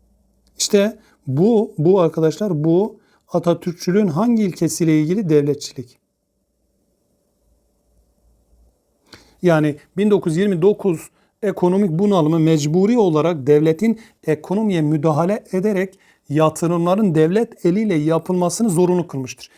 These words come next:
İşte devlet eliyle yatırımların yapılarak, e, bunu amaçlayan ilke devletçilik ilkesi. Yani devletin ekonomiye müdahale etmesini öngörünen Atatürk ilkesine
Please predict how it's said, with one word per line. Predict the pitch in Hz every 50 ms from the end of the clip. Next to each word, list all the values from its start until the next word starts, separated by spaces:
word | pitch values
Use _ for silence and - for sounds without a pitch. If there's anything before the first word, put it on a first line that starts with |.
| _ _ _
İşte | - 226 220 175
devlet | 170 165 175 190 226 226 226 -
eliyle | 180 165 208 214 190 160
yatırımların | 139 147 143 - - 165 165 170 165 165 175 208 214 180
yapılarak, | 160 160 156 - - 185 214 202 170 131 113 - - _ _ _ _ _ _ _ _ _ _ _ _ _ _ -
e, | 160 151 147 147 147 147 143 147 147 147 151 175 - _ _ _ _ _ _ _ _ _ _ _ _ _ _ _ _ _ _ _ _ _ _ _ _ -
bunu | 156 131 156 190 233 -
amaçlayan | 202 185 180 160 - - 170 156
ilke | 175 202 190 - - 240 180
devletçilik | 175 165 160 160 151 156 - - 156 147
ilkesi. | 135 - - 135 127 - 165
Yani | 147 135
devletin | 165 185 208 202 - - - 147 147 175
ekonomiye | 202 180 156 - 170 160 165 185 180
müdahale | 165 156 151 147 156 185 196
etmesini | 175 - - 165 147 - - 170 185
öngörünen | 180 185 185 170 156 147 147 143 147
Atatürk | 156 151 - 160 - - - 196 180
ilkesine | 160 - - 156 143 - 175 175 156 -